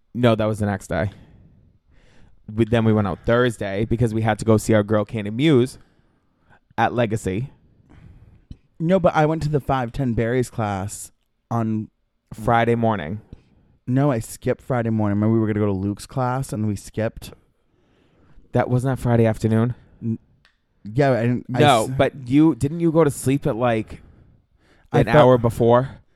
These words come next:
Speaker 2: Yeah, I slept for an hour six. And then
Speaker 1: I
Speaker 2: I
Speaker 1: feel
Speaker 2: went,
Speaker 1: like
Speaker 2: I went
Speaker 1: Wednesday
Speaker 2: to Matt
Speaker 1: wasn't that
Speaker 2: Panatin's
Speaker 1: crazy.
Speaker 2: class. It was crazy, girl.
Speaker 1: No, I feel like
Speaker 2: Yeah, because, yeah, it
Speaker 1: No.
Speaker 2: was c-
Speaker 1: <sighs> I don't know.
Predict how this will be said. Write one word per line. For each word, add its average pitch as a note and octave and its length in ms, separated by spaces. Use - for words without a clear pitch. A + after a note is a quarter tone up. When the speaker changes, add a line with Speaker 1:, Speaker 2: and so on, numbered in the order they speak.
Speaker 2:
Yeah, E3+ 100
I D#3 40
slept - 200
for C3 80
an B2 140
hour A#2+ 320
six. - 600
And B2+ 120
then B2 60
Speaker 1:
I A#2+ 40
Speaker 2:
I A#2 40
Speaker 1:
feel A#2+ 40
Speaker 2:
went, B2 100
Speaker 1:
like - 160
Speaker 2:
I C#3 80
went C#3 140
Speaker 1:
Wednesday D#3+ 160
Speaker 2:
to A#2+ 120
Matt B2 80
Speaker 1:
wasn't C#3 200
that B2+ 240
Speaker 2:
Panatin's B2 260
Speaker 1:
crazy. - 160
Speaker 2:
class. A#2 640
It C3 60
was C#3+ 120
crazy, E3 360
girl. B2+ 400
Speaker 1:
No, D#3 160
I D#3 100
feel F#3 280
like F#3 420
Speaker 2:
Yeah, E3 220
because, D#3 420
yeah, B2+ 440
it C3 80
Speaker 1:
No. B2+ 140
Speaker 2:
was A2 100
c- - 180
Speaker 1:
<sighs> - 0
I B2 340
don't A2+ 160
know. F2+ 220